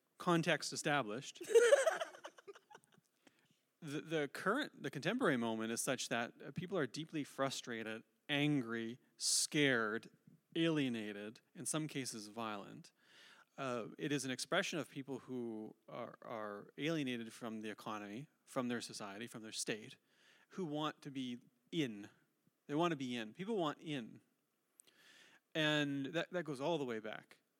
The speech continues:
to a history that I'm not allowed to talk about because it, it exceeds the three-sentence maximum. But it goes way back. And, and what I'm trying to say is, look, uh, we have big collective problems, and at the moment we start becoming scared of people, that's the moment we should be doubling down and bringing them in.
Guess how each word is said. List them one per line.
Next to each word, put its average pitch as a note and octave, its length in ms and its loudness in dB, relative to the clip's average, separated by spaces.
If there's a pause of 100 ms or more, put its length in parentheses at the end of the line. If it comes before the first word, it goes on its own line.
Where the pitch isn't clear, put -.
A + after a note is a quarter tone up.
(220)
to C3+ 100 -8
a - 20 -8
history B2 260 -6
that A#2 60 -6
I'm A2+ 80 -6
not A2 100 -2
allowed G#2+ 120 0
to G2+ 100 -4
talk G2+ 240 -4
about F#2+ 240 -8
because G#2 220 -12
it, G#2 80 -6 (360)
it A#2+ 120 -10 (100)
exceeds C#3+ 460 0
the - 120 -20
three-sentence A#2 560 -6
maximum. F3+ 320 4 (340)
But G#3 100 6
it F#3+ 40 2
goes A3+ 160 4
way B3 480 4
back. F3 500 0 (920)
And, F#3 160 4
and F3+ 180 0
what F3+ 100 4
I'm B3+ 220 6
trying A3 180 4
to D#3 60 2
say C#3 220 2
is, B2 140 -2
look, F3 300 0 (380)
uh, C#3+ 160 -4 (100)
we G3+ 140 0
have F#3 260 2
big E3+ 220 -2
collective C#3+ 520 -2
problems, A#2+ 720 0
and D3 120 -4
at C3+ 100 -4
the D3 80 -6
moment G3 300 4
we D3+ 200 4 (100)
start D#3 300 -2 (100)
becoming C#3+ 640 -4
scared E3 480 4
of C3 140 -2
people, A2+ 280 -6
that's C#3 240 2
the G#3 80 -6
moment F3+ 200 2
we D3 100 -2
should D3+ 140 -4
be C3+ 80 -4
doubling A#2+ 460 -2
down A2 220 -4
and G2+ 160 -8
bringing G#2+ 300 -8
them G2 140 -10
in. F#2+ 220 -6